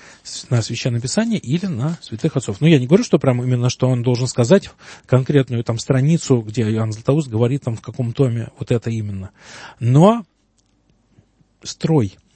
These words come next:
строй вот этот должен быть по любви, понимаете? И, ну, это пон-, поймёшь. Это, ну, как-то вот, не знаю, тут не объяснишь, но вот надо специально молиться ещё раз, да,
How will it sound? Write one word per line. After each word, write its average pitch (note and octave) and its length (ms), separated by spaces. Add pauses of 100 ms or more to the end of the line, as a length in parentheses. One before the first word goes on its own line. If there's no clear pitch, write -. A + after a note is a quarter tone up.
строй - 440
вот G#2 200
этот G#2+ 200
должен G#2+ 360
быть G#2 240 (360)
по B2 60
любви, B2 480
понимаете? B2+ 600
И, D#3 240 (540)
ну, F#3 140
это F3+ 120
пон-, G3 340
поймёшь. D#3+ 580 (280)
Это, C#3+ 220
ну, G3+ 100
как-то G3+ 240
вот, D3+ 240
не E3 100
знаю, G2 240
тут - 200
не D3+ 100
объяснишь, F#3+ 400
но F3+ 100
вот F3+ 180
надо E3+ 200
специально B2 420
молиться B2+ 500
ещё A#2+ 300
раз, G2+ 160
да, F3 160